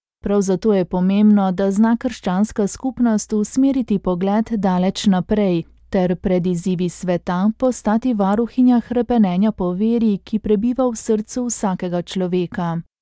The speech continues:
Mlade, zbrane junija v Chicagu, je papež povabil, da pogledajo v svoje srce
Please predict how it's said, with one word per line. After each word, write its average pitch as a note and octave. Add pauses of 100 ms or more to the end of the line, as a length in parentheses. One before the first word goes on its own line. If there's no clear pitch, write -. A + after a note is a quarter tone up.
(460)
Mlade, G3+
zbrane F#3+
junija A#3
v G#3
Chicagu, A3
je G3+
papež G#3+
povabil, G#3+
da F#3+
pogledajo A3+
v G#3
svoje A3
srce G#3